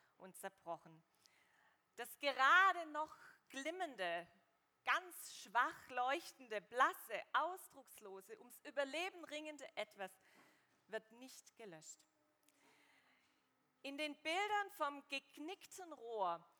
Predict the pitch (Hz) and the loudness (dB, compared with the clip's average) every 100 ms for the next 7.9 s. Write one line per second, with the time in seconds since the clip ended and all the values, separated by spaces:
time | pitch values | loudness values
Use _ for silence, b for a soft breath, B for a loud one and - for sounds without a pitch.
0 | B B B - - 269 262 277 311 339 | B B B -16 -6 -6 -6 -8 -6 -6
1 | 320 285 233 214 - - - - _ _ | -6 -8 -4 -4 -4 -12 -20 -20 _ _
2 | _ _ - - 269 - 285 262 247 254 | _ _ -20 -2 -2 0 4 4 4 -8
3 | 269 - 214 - 247 277 320 339 339 b | -2 0 -2 0 2 2 -2 -12 -18 b
4 | b b b - 247 - 269 262 254 240 | b b b -12 -10 -8 -12 -8 -6 0
5 | 233 294 - 294 285 294 233 - 214 - | 0 0 -8 -10 -6 -4 -4 -8 -14 -14
6 | - 233 247 - - 196 - 190 254 - | -8 -8 -8 -16 -10 -10 -2 -2 -2 -12
7 | - - - - 175 190 160 - - | -18 -16 -16 -16 -16 -14 -16 -16 -20